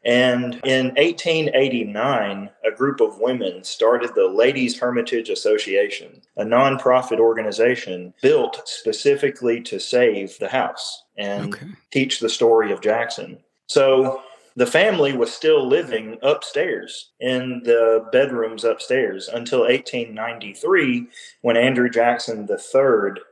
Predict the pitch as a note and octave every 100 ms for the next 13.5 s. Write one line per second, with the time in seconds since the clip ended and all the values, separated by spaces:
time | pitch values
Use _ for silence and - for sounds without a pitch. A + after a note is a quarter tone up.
0 | - B2 B2 B2+ B2 A#2+ - A#2 A2 G#2
1 | G2+ G2 E2+ E2 _ _ _ _ _ -
2 | B2+ A#2+ A#2 A2+ - - _ A#2+ A#2 C3
3 | C#3 C3+ C3+ C#3 - B2 A2 A2 - C#3
4 | D#3+ B2+ G#2 G#2+ - _ A2 A#2 A#2 A#2+
5 | A#2+ G#2 - - A2 A2+ A2 G#2+ - C3+
6 | B2+ G2 F#2+ - - - - - A#2 B2
7 | B2+ A#2+ A2+ - G#2 - - A#2+ B2+ C3
8 | - A#2 B2+ A#2 A2 G#2+ G#2 G#2 G2+ G2+
9 | _ G#2+ G2+ G2 F#2+ G2 - - A#2 B2+
10 | B2+ A2 G#2+ G#2 G#2 G#2 - _ _ -
11 | A2 G#2+ G2 F#2+ - _ _ _ - F3+
12 | - D#3 C3 E3 - B2+ A2 G#2+ G#2+ G#2+
13 | - B2 A#2+ A#2+ -